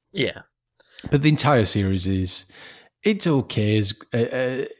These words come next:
Speaker 2: I treat it as very much like the, uh, the Transformers films. They're very much brain out and just en-, enjoy the spectacle.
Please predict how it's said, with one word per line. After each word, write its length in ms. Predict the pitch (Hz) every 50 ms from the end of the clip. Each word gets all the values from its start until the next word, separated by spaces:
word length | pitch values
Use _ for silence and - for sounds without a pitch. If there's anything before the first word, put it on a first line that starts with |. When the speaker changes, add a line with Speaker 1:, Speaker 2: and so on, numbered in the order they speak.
| _ _ _ _ - - _ _ - -
Speaker 2:
I 120 | 135 147
treat 320 | 139 - - - 139 135 127
it 20 |
as 120 | 123 110
very 200 | 104 107 107 107
much 240 | 98 101 113 - - -
like 220 | 104 110 - -
the, 380 | - 107 104 101 101 101 101 98
uh, 260 | 95 95 95 95 95
the 120 | 95 107 -
Transformers 560 | - 98 95 - - 90 90 87 90 87 -
films. 340 | - 95 92 90 92 95 - -
They're 180 | 139 120 139 127
very 280 | 110 113 127 117 107
much 260 | 92 98 92 - - -
brain 260 | 110 107 104 104 95
out 260 | 92 87 87 95 - -
and 120 | 107 95
just 260 | 92 104 95 - - 127
en-, 160 | 120 113 - - _ _
enjoy 560 | 143 131 113 107 98 - - 101 92 98 98 98
the 100 | - -
spectacle. 680 | - - - 90 - - - - - - 95 87 87